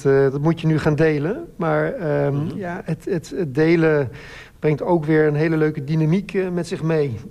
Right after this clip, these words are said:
Speaker 1: Ehm,
Speaker 2: Ja.
Speaker 1: en hetgeen waar je in al die jaren alleen hebt moeten doen... en wat allemaal in je, in je hoofd zat, eh, in, in ontwikkelingen en, en taken... En, en wat er allemaal gedaan moet worden... ja, dat kan je nu delen en je kunt nu sparren,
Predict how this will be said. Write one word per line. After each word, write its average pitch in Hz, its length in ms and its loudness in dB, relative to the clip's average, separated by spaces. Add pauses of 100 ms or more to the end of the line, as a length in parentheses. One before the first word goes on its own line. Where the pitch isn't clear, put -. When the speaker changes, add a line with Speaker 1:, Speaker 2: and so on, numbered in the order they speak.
(120)
Speaker 1:
Ehm, 139 440 -6
Speaker 2:
Ja. 135 200 -2 (240)
Speaker 1:
en 143 340 -8
hetgeen 143 480 -2
waar 135 200 0
je 131 200 -2 (440)
in - 160 -4
al 165 180 0
die 151 80 0
jaren 151 320 2
alleen 165 220 0
hebt 156 160 -2
moeten 156 280 0
doen... 156 420 0
en 156 160 -6
wat 139 140 -4
allemaal 147 340 -6
in 165 160 -8
je, 139 260 -4
in 156 100 -8
je 147 80 -6
hoofd 160 320 -4
zat, 131 360 -6
eh, 135 440 -4
in, 135 120 -8
in 151 160 -8
ontwikkelingen 143 840 -2
en, 147 240 -6
en 135 220 -8 (320)
taken... 147 720 0
En, 156 200 -4
en 156 80 -4
wat 147 120 2
er - 60 -10
allemaal 143 180 -4
gedaan 147 220 0
moet 139 140 -2
worden... 135 260 -2
ja, 147 140 -4
dat 147 280 -10
kan 151 180 4
je 147 60 2
nu 147 220 -2
delen 156 580 2
en 151 100 -4
je 139 60 -2
kunt 135 160 -4
nu 135 100 -2
sparren, 165 500 0